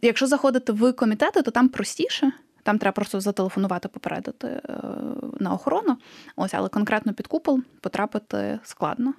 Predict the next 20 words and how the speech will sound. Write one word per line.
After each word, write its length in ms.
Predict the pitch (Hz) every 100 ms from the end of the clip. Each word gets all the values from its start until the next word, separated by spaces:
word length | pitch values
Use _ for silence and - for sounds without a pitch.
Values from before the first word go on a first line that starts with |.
| _ -
Та? 140 | 190
Тобто 260 | 208 - 185
це 220 | - 208
ось 240 | 208 -
через 280 | - 190 -
ось 60 | 214
таку 220 | 180 -
схему, 400 | - 240 285 220
тому 280 | 214 190 185
я 320 | 196 196 190
весь 160 | 185 196
час, 340 | 196 202 - 208 - - - - 185
е, 500 | 175 175 185 196 202
пишу, 420 | - - - 190 - _ -
е, 300 | 196 196 -
заступнику 540 | 196 - 202 202 190 190
голови 240 | 180 180
фракції 540 | - 156 - - 208 226 240 226 208
Ярославу 420 | 196 - 277 247
Желізняку. 560 | 214 202 202 - 214